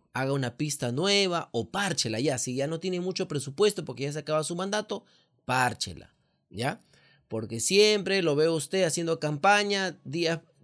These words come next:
años, este, en, en octubre, que vienen la, las elecciones, desde ya están haciendo campaña,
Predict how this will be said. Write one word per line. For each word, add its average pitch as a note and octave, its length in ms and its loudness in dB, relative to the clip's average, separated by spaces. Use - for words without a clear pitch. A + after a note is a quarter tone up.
años, F3+ 480 0
este, C#3+ 500 0
en, D3 140 0
en D3+ 300 -2
octubre, D3+ 480 4
que D3 120 0
vienen F#3 240 0
la, C#3+ 460 2
las C#3+ 160 -2
elecciones, A3+ 600 2
desde D3 260 4
ya F#3+ 100 6
están F#3+ 240 0
haciendo F#3 340 0
campaña, A3 560 0